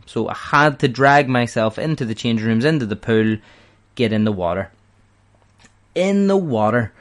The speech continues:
um, there just so happened to be,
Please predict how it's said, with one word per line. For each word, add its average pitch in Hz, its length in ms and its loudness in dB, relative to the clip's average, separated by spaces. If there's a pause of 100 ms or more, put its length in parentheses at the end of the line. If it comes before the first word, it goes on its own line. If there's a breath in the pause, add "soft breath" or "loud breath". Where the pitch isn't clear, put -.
(360 soft breath)
um, 113 640 2
there 127 140 -2
just 151 400 0
so 139 240 0
happened 117 460 -2
to 120 120 -4
be, 113 880 0